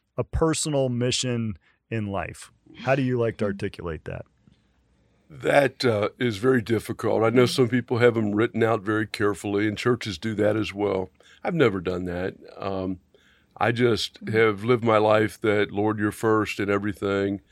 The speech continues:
Speaker 3: What do you want me to do?" And, uh, my life verse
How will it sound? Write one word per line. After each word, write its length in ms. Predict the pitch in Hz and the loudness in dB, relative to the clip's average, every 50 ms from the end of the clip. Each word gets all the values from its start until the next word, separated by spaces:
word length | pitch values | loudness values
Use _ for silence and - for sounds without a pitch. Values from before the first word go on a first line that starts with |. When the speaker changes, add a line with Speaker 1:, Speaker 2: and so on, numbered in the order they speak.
| _ _ _ _ | _ _ _ _
Speaker 3:
What 140 | - 101 104 | -4 -2 -2
do 60 | 110 | 0
you 100 | 110 110 | 0 0
want 220 | 98 101 101 - 92 | 0 0 0 0 -2
me 100 | 104 107 | -4 -4
to 100 | 107 107 | -4 -4
do?" 480 | 101 92 98 95 98 101 95 95 95 - _ _ _ _ _ _ _ _ _ _ _ _ _ _ _ _ _ _ _ _ _ - | -4 -2 -2 -2 -2 -2 -2 -4 -6 -8 _ _ _ _ _ _ _ _ _ _ _ _ _ _ _ _ _ _ _ _ _ -8
And, 380 | - 135 120 120 120 120 113 117 | -2 0 2 4 4 4 6 6
uh, 100 | 113 113 | 6 6
my 160 | 113 113 120 | 6 6 6
life 320 | 120 123 131 147 156 147 - | 6 8 6 6 6 4 2
verse 600 | 120 123 120 117 113 107 110 107 - - - - | 2 4 6 6 6 4 2 0 -2 -4 -6 -8